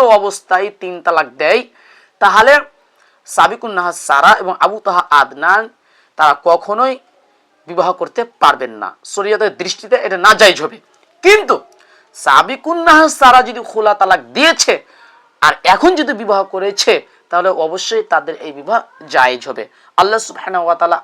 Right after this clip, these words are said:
আমাদেরকে সঠিক বুঝদান করুন, আমিন। প্রিয় দর্শক মণ্ডলী, আমি আপনাদেরকে একটা কথা বলি যে আপনাদের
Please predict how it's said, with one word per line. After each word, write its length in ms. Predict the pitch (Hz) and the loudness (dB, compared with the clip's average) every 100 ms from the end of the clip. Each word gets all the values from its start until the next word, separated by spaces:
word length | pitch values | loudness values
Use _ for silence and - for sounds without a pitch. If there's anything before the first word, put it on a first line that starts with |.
| 156 | -4
আমাদেরকে 360 | 147 147 151 208 - | -6 -8 -8 -8 -10
সঠিক 240 | 160 156 127 | -14 -14 -14
বুঝদান 300 | 165 - 202 214 | -12 -4 -4 -2
করুন, 160 | 262 262 - 165 151 | -4 -6 0 2 2
আমিন। 260 | 143 226 170 _ _ _ _ | 2 -4 -8 _ _ _ _
প্রিয় 140 | - 330 | -4 2
দর্শক 220 | 262 - 262 | 2 0 0
মণ্ডলী, 220 | 233 170 - _ - - - - | 0 0 -6 _ -20 -20 -8 0
আমি 140 | 285 370 294 | 2 4 4
আপনাদেরকে 340 | 269 247 226 220 | 4 0 0 0
একটা 140 | 208 185 | 0 -2
কথা 140 | 165 165 | -2 -2
বলি 160 | 190 277 311 _ _ - - | -4 -6 -10 _ _ -20 -6
যে 80 | 180 - 180 | -4 2 2
আপনাদের 420 | 185 233 262 285 | 2 2 4 4